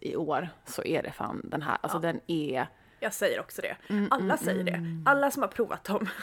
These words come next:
Speaker 1: Mm.
Speaker 2: <laughs> kan stå bakom att de här är jävligt bra. Och, alltså, just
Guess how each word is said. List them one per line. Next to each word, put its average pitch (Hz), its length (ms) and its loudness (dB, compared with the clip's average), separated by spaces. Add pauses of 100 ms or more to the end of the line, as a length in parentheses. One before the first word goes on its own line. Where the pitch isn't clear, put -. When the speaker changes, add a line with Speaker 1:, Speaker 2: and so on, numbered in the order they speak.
(100)
Speaker 1:
Mm. 190 460 6
Speaker 2:
<laughs> - 60 -12
kan 269 200 10
stå 247 140 -2
bakom 254 460 8
att 208 120 2
de 220 100 -2
här 196 180 6
är 175 340 0
jävligt - 540 -4
bra. - 200 2 (440)
Och, 214 280 10 (300)
alltså, 226 320 4 (140)
just - 520 -4